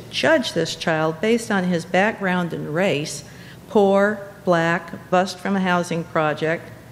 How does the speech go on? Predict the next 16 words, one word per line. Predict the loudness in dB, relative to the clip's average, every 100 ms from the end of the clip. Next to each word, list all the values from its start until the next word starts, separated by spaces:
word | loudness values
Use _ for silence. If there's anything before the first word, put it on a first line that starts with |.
| -20 -20 -20 -20 -18 -20 -20 -20 -20 -20 -20 -20 -20 -2
that | 2 4
it | 2
was | 0
unlikely | 2 2 4 2 2 0 0
she | -2 0
would | 0 0 2
ever | 2 2 0
be | -2 0
able | 0 -2
to | -4
understand | -4 -4 -4 -2 0 2 0
his | -2 -4 -4
true | 0 2 2
abilities. | 4 4 4 2 -2 -4 -10 -12 -16 -20 -20 -20 -20 -20 -20 -18 -18 -20 -20 -8 2
Ralph | 4 4 0 0
Nichols, | 0 2 -2 -2 -6 -14